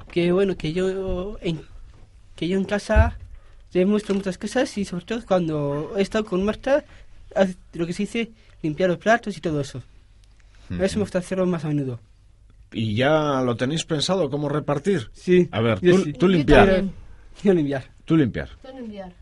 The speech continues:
Speaker 2: Tú limpiar.
Speaker 3: Yo recoger.
Speaker 2: Recoger.
Speaker 1: Yo planchar.
Speaker 2: Tú planchar.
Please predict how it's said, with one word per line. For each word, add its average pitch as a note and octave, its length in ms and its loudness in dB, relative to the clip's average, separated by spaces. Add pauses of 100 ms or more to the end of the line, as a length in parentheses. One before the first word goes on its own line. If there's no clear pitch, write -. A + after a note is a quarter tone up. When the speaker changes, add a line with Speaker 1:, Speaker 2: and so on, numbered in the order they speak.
(140)
Speaker 2:
Tú - 100 -6
limpiar. B3 220 -4
Speaker 3:
Yo C4+ 140 2
recoger. G#3 460 -4 (300)
Speaker 2:
Recoger. G2 560 -4 (800)
Speaker 1:
Yo A3 140 -2
planchar. F3+ 460 -2 (160)
Speaker 2:
Tú B2 120 -10
planchar. F2+ 420 -6